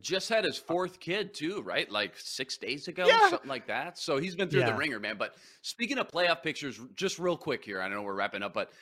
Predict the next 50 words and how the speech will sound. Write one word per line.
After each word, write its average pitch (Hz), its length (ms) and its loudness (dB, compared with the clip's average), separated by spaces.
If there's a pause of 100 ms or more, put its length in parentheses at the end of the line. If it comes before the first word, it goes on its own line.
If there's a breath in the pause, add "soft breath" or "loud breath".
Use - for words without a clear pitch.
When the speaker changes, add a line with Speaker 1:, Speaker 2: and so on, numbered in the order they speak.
(120)
Speaker 1:
I 139 100 2
just 143 220 -2
mentioned, 143 460 -2
okay, 131 240 -2
the 104 100 -4
Eagles 117 360 -4
have 113 180 -4
a - 40 -6
pretty - 440 -10
easy 104 340 -8
road. 104 280 -4
They 101 100 -6
should 98 180 -14
be 101 80 -10
the 92 80 -10
one 98 160 -8
seed. 104 220 -8 (540 loud breath)
The 156 120 -6
Giants 277 460 0
are 202 80 -4
seven 190 380 0
and 117 160 -6
two. 143 360 -6
They're 92 100 -10
kinda 196 220 -8
breathing 147 260 -4
down 123 140 0
their 110 100 -8
neck. 110 200 -4
They 147 80 -4
still 254 200 -2
have 277 100 -8
to 247 80 -4
play 180 180 -4
the 139 100 -6
Giants 120 460 -6
twice. - 720 -12 (220)
If 113 80 -20
the 170 100 -4
Giants 226 360 -4
were 196 100 -4
to 139 40 -4
somehow 135 300 -4
sweep 127 340 -8
the 98 80 -12
Eagles, 98 560 -8 (300)
all 170 220 2
of 151 80 -6
a 135 60 -6
sudden, 92 520 -2